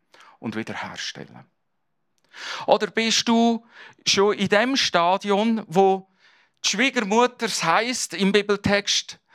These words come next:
nachdem sie geheilt ist worden, nachdem sie die Güte von Gott erlebt hat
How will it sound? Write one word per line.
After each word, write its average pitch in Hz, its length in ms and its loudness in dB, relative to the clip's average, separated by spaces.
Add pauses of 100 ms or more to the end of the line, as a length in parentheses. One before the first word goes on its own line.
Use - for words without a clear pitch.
nachdem 190 420 2
sie - 200 -8
geheilt 214 500 -4
ist 208 160 -6
worden, 190 420 -4 (320)
nachdem 220 420 0
sie 208 220 -4
die - 200 -8
Güte 226 500 0
von 180 260 -2
Gott 233 380 0
erlebt 160 600 -2
hat 202 460 -6